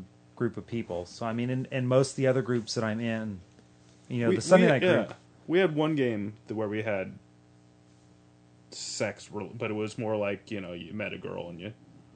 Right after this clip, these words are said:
Speaker 2: and I eventually, like, married her or something in a game, and then you had kids. It was, like, for the f-, t-, future of the storyline, just so I have a continuation for when the story ends. I have an, a,
Speaker 1: A
Speaker 2: an
Speaker 1: lineage.
Speaker 2: end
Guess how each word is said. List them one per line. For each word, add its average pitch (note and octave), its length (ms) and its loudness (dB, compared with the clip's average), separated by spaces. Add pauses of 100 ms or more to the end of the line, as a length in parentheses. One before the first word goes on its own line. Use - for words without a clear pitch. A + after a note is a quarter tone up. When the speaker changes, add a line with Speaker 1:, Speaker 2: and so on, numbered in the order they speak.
(460)
Speaker 2:
and F2+ 240 -10 (380)
I G2+ 80 -4
eventually, G2+ 400 -4
like, F#2 160 -6
married F#2+ 420 -6
her F#2+ 180 -6
or G2+ 60 -10
something G2 260 -8
in F#2+ 60 -6
a F#2+ 40 -8
game, F#2+ 220 -6
and G2 60 -8
then F#2+ 160 -10
you F#2+ 80 -8
had G#2 200 -8
kids. C3+ 260 -6
It A2 40 -4
was, G2+ 100 -8
like, G#2 220 -2
for A2+ 160 -2
the G2 100 -6
f-, - 140 -14 (200)
t-, - 160 -12 (160)
future B2 340 2
of G#2 80 0
the G2 60 -6
storyline, G2+ 540 -2
just G2 180 -8
so G#2+ 240 -4 (380)
I - 40 -8
have G2+ 100 0
a G#2 60 -2
continuation G#2+ 640 -2
for G#2+ 140 -4
when G#2+ 160 -2
the G#2+ 80 -2
story G#2+ 380 -2
ends. G#2 420 -4 (380)
I G2 80 -4
have G#2 180 -2
an, F#2 180 -4 (160)
a, G#2 60 -8 (120)
Speaker 1:
A - 20 -4
Speaker 2:
an A#2 100 0
Speaker 1:
lineage. A2 640 2
Speaker 2:
end G#2+ 80 -6